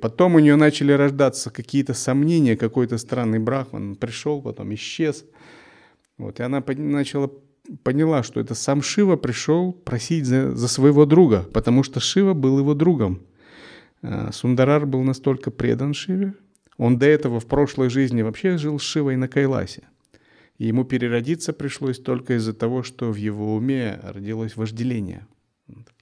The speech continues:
И он, переродившись, он все время помнил о Шиве, и такие дружеские отношения остались. И в конце концов он договорился, и его супруга,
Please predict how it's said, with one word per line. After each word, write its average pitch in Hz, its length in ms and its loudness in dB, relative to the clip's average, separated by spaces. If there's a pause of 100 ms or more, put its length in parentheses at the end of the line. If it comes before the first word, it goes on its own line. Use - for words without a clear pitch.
(1500)
И - 560 -14
он, 98 160 -12
переродившись, 120 800 -4
он 143 80 -4
все 139 160 -6
время 156 260 -4
помнил 156 420 -4
о 113 80 -4
Шиве, 156 320 -6
и 135 40 -4
такие 123 320 -8
дружеские 143 500 -4
отношения 139 560 -8
остались. - 500 -14 (1400)
И 113 100 -6
в 110 60 -14
конце 143 300 0
концов 180 480 -2
он 147 240 -2
договорился, 123 720 0
и 117 120 -6
его 110 380 -4
супруга, 139 640 -8